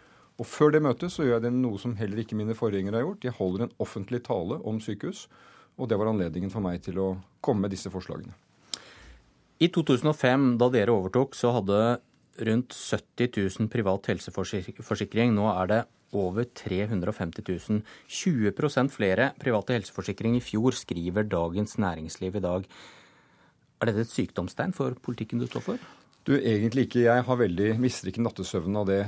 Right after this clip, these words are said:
Speaker 1: Eh, tre hundre og tredve tusen av dem er tegnet gjennom bedrifter. Det er lov å gjøre, eh, og det er veldig, veldig få mennesker som gjør dette individuelt. Eh, jeg vil ikke moralisere om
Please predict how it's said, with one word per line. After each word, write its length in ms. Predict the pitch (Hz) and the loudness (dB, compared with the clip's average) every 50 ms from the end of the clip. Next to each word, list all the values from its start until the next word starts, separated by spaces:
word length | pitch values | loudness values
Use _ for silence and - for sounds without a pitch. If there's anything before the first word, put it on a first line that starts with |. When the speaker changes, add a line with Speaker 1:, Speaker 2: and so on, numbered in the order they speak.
| 123 - | -4 -6
Speaker 1:
Eh, 1300 | 113 110 110 110 107 107 107 107 107 104 107 107 107 - - - - - _ _ _ _ - - 92 - - - | -4 -4 -2 -2 -2 -2 -2 -2 -2 -4 -4 -6 -8 -10 -16 -20 -20 -20 _ _ _ _ -20 -20 -20 -20 -16 -6
tre 220 | - 113 117 113 | 0 4 4 4
hundre 240 | 110 101 104 110 113 | 4 4 4 4 4
og 440 | 113 113 110 107 107 107 110 107 95 - | 6 6 4 4 2 0 -2 -4 -6 2
tredve 320 | - 120 101 80 98 101 | 2 2 2 2 -2 -2
tusen 300 | - 110 98 92 - 110 | -2 -2 -4 -2 -2 -2
av 80 | 101 117 | 0 2
dem 100 | 120 117 | 2 0
er 100 | 107 - - | 0 -2 -2
tegnet 400 | - 104 90 90 98 104 104 101 | -2 -2 0 0 -2 -4 -2 -2
gjennom 280 | 92 90 92 95 101 95 | -2 -2 0 -2 0 -2
bedrifter. 520 | 95 92 92 92 - - - 117 113 117 - - - | -2 -2 -2 -4 -4 -4 -2 -2 -2 -2 -4 -18 -16
Det 220 | - 104 98 110 113 | -12 -2 0 2 4
er 80 | 131 117 | 4 4
lov 300 | 101 95 98 101 110 131 | 4 6 4 4 4 4
å 40 | 135 | 4
gjøre, 200 | 120 110 - - 247 208 - | 4 4 2 2 -2 -4 -6
eh, 260 | - - 117 120 123 | -6 -2 0 0 0
og 520 | - - 120 120 123 123 123 127 123 110 104 | 0 0 0 2 4 4 4 2 2 0 -2
det 80 | 113 113 | -2 -2
er 120 | 117 123 | 2 2
veldig, 300 | 147 120 101 92 92 113 120 | 2 2 2 0 -2 0 0
veldig 200 | 107 92 110 - | 0 0 0 -2
få 180 | - 104 98 113 | -2 0 0 2
mennesker 300 | 113 98 92 - - 98 - | 0 -2 -2 -6 -10 -8 -6
som 100 | 113 101 | -4 -2
gjør 200 | 98 104 104 101 | -2 -2 -4 -6
dette 240 | - - 95 - - - | -4 -4 -6 -6 -4 -6
individuelt. 800 | 107 104 98 92 98 98 101 92 98 95 87 85 - _ - - _ - - - - - - - - _ _ - | -4 -4 -2 -2 -2 -2 0 0 2 0 0 0 -4 _ -16 -18 _ -18 -20 -20 -20 -20 -20 -20 -20 _ _ -6
Eh, 380 | 110 110 110 113 113 113 104 | -2 0 2 4 4 4 4
jeg 160 | - 120 123 123 | 2 2 2 2
vil 80 | 131 | 2
ikke 140 | 123 139 131 | 2 2 2
moralisere 500 | 127 127 127 131 143 - - 113 104 120 | 2 4 2 2 0 0 0 0 2 2
om 80 | 131 | 2